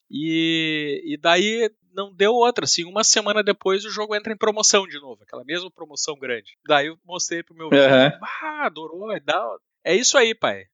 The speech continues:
Speaker 1: Pode, pode mandar ver que eu vou gostar. Então tá. Comprei, re-, não deu outra. Ele mesmo
Speaker 2: Ah, que legal.
Speaker 1: e tal. Começou, começou a olhar no YouTube as coisas e tal. E nesse meio tempo, meu afilhado, aquele que eu tinha presenteado no ano anterior, veio pra minha casa, ficou aí um fim de semana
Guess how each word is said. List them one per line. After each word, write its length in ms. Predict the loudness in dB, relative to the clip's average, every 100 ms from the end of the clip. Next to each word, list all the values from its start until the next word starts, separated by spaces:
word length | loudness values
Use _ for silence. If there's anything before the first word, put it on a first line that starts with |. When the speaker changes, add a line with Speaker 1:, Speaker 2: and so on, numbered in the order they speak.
| _
Speaker 1:
Pode, 260 | -6 -6 -6
pode 300 | -4 -2 -4
mandar 280 | -8 -2 -2
ver 260 | -2 -6 -6
que 80 |
eu 40 | -8
vou 100 | -12
gostar. 460 | -8 -6 -4 -6 -8
Então 200 | -16 -18 _
tá. 220 | -12 -12
Comprei, 460 | _ -8 -4 -2 -4
re-, 180 | -6 -8
não 160 | _ _
deu 160 | -12
outra. 320 | -10 -10 -12
Ele 80 | -20 _
mesmo 240 | -2 4
Speaker 2:
Ah, 220 | 6 8 6
que 100 | 6
legal. 260 | 6 6
Speaker 1:
e 80 | 4
tal. 220 | -4 -14 -16
Começou, 400 | _ -20 -20 -20 _
começou 340 | -18 -8 -2
a 40 | 2
olhar 160 | 2
no 40 | 0
YouTube 680 | -8 -10 -8 -6 -6 -6 -10
as 160 | -10
coisas 480 | -12 -8 -8 -8 -12
e 80 | -18
tal. 220 | -18 -18 _ _
E 440 | -4 -2 0 -2 -2
nesse 240 | -2 -2
meio 180 | -4 -6
tempo, 280 | -4 -4 -2
meu 180 | 2 2
afilhado, 480 | 2 -2 2 2 2
aquele 300 | -4 -6 -4
que 80 |
eu 40 | -6
tinha 140 | -6
presenteado 680 | -8 -10 -12 -8 -2 -2 -2
no 120 | -6
ano 160 | -6 -6
anterior, 460 | 0 2 4 2
veio 300 | 4 4 2
pra 160 | 2 0
minha 140 | 0 0
casa, 400 | 2 0 0 -6
ficou 340 | -14 -8 -4
aí 140 | -4 -4
um 100 | -12
fim 140 | _
de 80 | -8
semana 460 | -8 -4 -6 -6